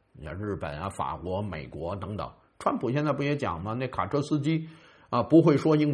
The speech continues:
语的你就别拿照了，你就别开了，对吧？你没，没法沟通啊，你这怎么弄啊？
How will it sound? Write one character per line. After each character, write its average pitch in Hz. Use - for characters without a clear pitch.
语 80
的 98
你 107
就 80
别 95
拿 117
照 107
了， 65
你 73
就 82
别 90
开 127
了， 62
对 80
吧？ 69
你 127
没， 156
没 165
法 180
沟 214
通 214
啊， 143
你 110
这 165
怎 -
么 -
弄 85
啊？ -